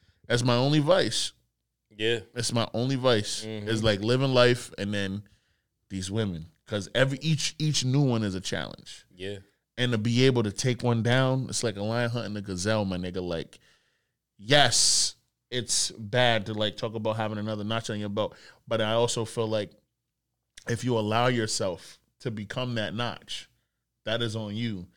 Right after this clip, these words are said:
Speaker 1: Because so many women talk about,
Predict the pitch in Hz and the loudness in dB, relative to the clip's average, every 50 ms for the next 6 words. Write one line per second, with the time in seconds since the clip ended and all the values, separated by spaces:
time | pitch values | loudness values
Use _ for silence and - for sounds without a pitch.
0 | _ _ _ _ _ - 101 - 113 104 98 - - - - 120 117 120 120 120 | _ _ _ _ _ -16 -10 -6 -6 -6 -4 -4 -4 -4 -4 -4 -4 -4 -4 -4
1 | 117 117 113 110 107 120 127 120 110 98 98 95 - 104 101 - 107 101 104 98 | -4 -6 -6 -6 -4 -4 -4 -4 -4 -6 -8 -6 -6 -8 -6 -8 -8 -6 -6 -4
2 | 92 85 - - | -6 -6 -8 -12